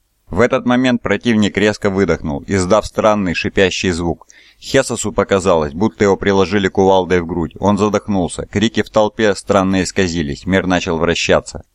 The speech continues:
Высоко над ним проплыл рокот. "Уговор!" Земля ударила его в спину, свет исчез. "Сеньора", поклонился мужчина. "Что, довольна собой?"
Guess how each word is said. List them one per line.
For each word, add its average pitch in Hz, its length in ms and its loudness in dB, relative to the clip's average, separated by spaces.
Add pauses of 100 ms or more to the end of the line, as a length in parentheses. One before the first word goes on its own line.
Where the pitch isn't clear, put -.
(220)
Высоко 120 400 0
над 117 180 0
ним 120 220 2
проплыл 107 500 2
рокот. 87 380 2 (400)
"Уговор!" 101 1700 4 (420)
Земля 117 400 4
ударила 107 420 4
его 98 240 2
в - 60 -12
спину, 82 380 -4
свет 95 320 2
исчез. 85 500 -2 (340)
"Сеньора", 117 640 4
поклонился 98 540 0
мужчина. 87 600 -2
"Что, - 320 0
довольна 113 440 2
собой?" 82 460 -4